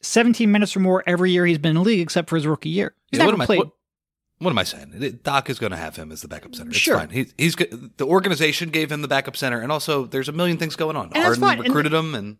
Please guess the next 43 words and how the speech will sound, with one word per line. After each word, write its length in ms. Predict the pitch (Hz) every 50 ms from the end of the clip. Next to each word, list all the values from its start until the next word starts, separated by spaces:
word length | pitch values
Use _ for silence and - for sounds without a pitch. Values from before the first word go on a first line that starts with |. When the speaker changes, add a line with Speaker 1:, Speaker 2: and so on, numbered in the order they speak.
| _ _
Speaker 1:
he's, 320 | 220 208 262 285 269 202
he's 320 | 220 233 214 233 277 247 196
better 420 | - _ 277 302 311 311 240 196
than 220 | 185 180 185 175
Paul 220 | 156 - 170 170 160
Reed, 260 | 151 160 156 156 160
especially 360 | - 180 - 220 220 - - 214
in 20 |
the 60 | 202
regular 280 | 196 190 180 185 190 190
season 340 | - - 247 240 214 214 196
at 200 | - 180 175 -
this 140 | 180 165 -
point, 280 | - - 220 170 - - _ _ -
and 80 | 175
especially 340 | 170 - 208 208 - 170 214
Speaker 2:
Yep. 60 | 196
Speaker 1:
when 140 | 196 196 185
you 60 | 185
bring 340 | 165 165 190 - 190 180 175
Joel 280 | 147 180 175 170 165 180
off 260 | 185 185 180 - - -
and 100 | 175 165
you 80 | 165
need 320 | 165 165 165 165 160 147 147
that 220 | 165 151 147 - _ _
offensive 440 | - 165 156 - 170 160 - - -
productivity. 580 | - 151 147 151 - - 170 143 - - - _ _ _ _ _ _ _ _ _ _ _ _ _ _ _ _ -
The 60 | 190
question 320 | - - 254 247 - - 233
is, 100 | 196 185
is 160 | 226 214 196
Paul 300 | 202 - - 220 214 196
Reed 160 | 185 202 196 170
going 140 | 190 185
to 40 | 170
get 160 | 160 170 -
enough 500 | - 160 151 165 190 220 269 285 277 -
minutes 360 | - 185 170 165 151 151 151 -
so 180 | - - -
you 160 | 202 196 214
have 140 | 196 214 202
another 560 | 190 202 185 185 190 214 240 240 262 247 -